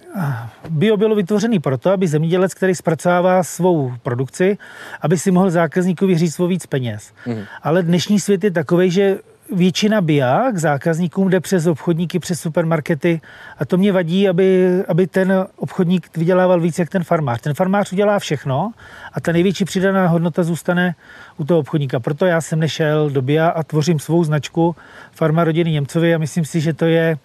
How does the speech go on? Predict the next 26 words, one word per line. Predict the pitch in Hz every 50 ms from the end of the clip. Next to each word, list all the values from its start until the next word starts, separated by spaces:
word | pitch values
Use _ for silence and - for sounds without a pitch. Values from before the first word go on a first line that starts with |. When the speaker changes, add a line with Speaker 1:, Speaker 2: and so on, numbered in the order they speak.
| - - - - - - - - - - - - - _ _
Speaker 1:
ne | 156 156 165
jako | 156 - 185 180
srovnatelná | - - 156 147 151 160 - - 170 160 165 165 160
značka, | 143 170 160 - - 175 147
protože | 175 156 135 165 139 170
na | 156 151
BIO | 143 143 165 165
jde | 156 170 156 147
strašně | 123 - - 143 143 - - 160
moc | 165 165 - -
peněz, | - 147 147 170 190 196 202 - - - - _ _ _ _ _ _ _ _ _ _ _ -
ale | 151 156 160 151
já | 156 170
u | 160
těch | 135 185 143 -
svých | - 175 180 165
zákazníků | 151 160 151 131 - 170 151 170 160 - 175 156
se | - 165
snažím | 135 - 156 147 139 175 165 165 147 - _ - -
tu | - 160
svou | 135 - - 151 170 185 165
značku, | 151 165 156 - - 180
to | 160 165 151
Farma | - 170 156 160 170
rodiny | 160 165 160 175 160
Němcovi, | 151 147 139 - - 160 165 156